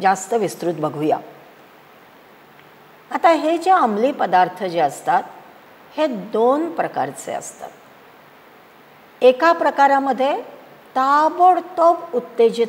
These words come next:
करणारे असतात आणि दुसरा पदार्थ जे असतो प्रकार, ते म्हणजे त्याचा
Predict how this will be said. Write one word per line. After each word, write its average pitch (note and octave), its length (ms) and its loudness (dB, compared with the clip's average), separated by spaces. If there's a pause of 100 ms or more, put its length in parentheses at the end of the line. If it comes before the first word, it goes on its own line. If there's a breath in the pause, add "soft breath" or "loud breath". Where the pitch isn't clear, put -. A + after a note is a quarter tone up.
(100)
करणारे B2 400 -4
असतात - 340 -12 (960)
आणि D#4+ 300 4
दुसरा D4+ 720 2 (340)
पदार्थ A3+ 420 0
जे F3+ 140 -4
असतो D#3+ 520 -6 (200)
प्रकार, F3 420 0 (640)
ते D#4 140 6
म्हणजे C4+ 600 -2 (120)
त्याचा B3 440 0